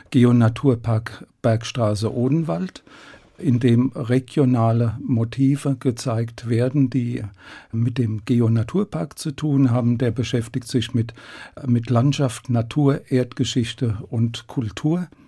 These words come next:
Ich selbst bin auch Geopark vor Ort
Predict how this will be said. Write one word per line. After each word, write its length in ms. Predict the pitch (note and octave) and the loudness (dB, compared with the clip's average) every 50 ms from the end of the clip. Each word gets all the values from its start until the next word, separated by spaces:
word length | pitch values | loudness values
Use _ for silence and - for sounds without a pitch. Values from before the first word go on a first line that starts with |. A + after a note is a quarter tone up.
| _ - - _ | _ -20 -18 _
Ich 160 | - - A#2 - | -2 -2 -2 0
selbst 420 | - - A#2+ A#2+ A#2 - - - | 0 0 0 0 -2 -6 -8 -4
bin 180 | - A#2+ B2+ C3 | -4 -2 -2 -2
auch 240 | G#2+ G#2 - - - | -4 -4 -6 -6 -4
Geopark 640 | A#2 A2 A2+ G#2+ F#2 - - A#2 A2+ G2+ G#2 - | -2 0 0 0 -2 -4 -4 -4 -4 -4 -4 -8
vor 220 | - - - B2+ - | -10 -8 -6 -6 -4
Ort 360 | - A2+ A2+ A#2 - - | -4 -4 -4 -6 -10 -16